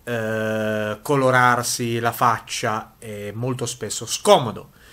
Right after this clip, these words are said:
Nel mio caso dà allergie e quindi l'odio viene aumentato. Eh, nel caso di alcuni potrebbe anche dare allergie sia ai colori, sia al lattice, sia ai materiali, sia alle colle.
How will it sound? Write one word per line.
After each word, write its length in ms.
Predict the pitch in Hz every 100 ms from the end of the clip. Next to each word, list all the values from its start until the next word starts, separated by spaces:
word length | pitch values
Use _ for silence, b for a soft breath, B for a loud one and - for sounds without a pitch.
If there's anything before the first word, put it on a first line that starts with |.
| B B
Nel 200 | 131 139
mio 180 | 131 123
caso 600 | 127 120 117 113 117 117
dà 400 | 131 147 143 - -
allergie 880 | 131 131 127 117 117 120 117 120 123
e 100 | 131
quindi 280 | 135 123
l'odio 640 | 120 117 113 110 113 113 - _ -
viene 340 | 131 120 110
aumentato. 840 | 107 110 120 139 202 180 - - - - B B B B B B
Eh, 200 | 139 147
nel 160 | 196
caso 280 | - 127 120
di 120 | 135
alcuni 760 | 240 - 131 131 135 127 - - _ _ _ _
potrebbe 480 | 165 - 120 120 120
anche 280 | 117 117
dare 260 | 123 143 120
allergie 560 | 143 196 143 156 170 165
sia 200 | - 113
ai 60 |
colori, 500 | 113 180 147 151 156
sia 260 | 147 117 104
al 120 | 143
lattice, 480 | 151 123 - 123 139
sia 200 | - 107
ai 80 | 101
materiali, 760 | 107 170 170 127 113 113 120
sia 200 | - 107
alle 100 | 117
colle. 420 | 196 160 104 95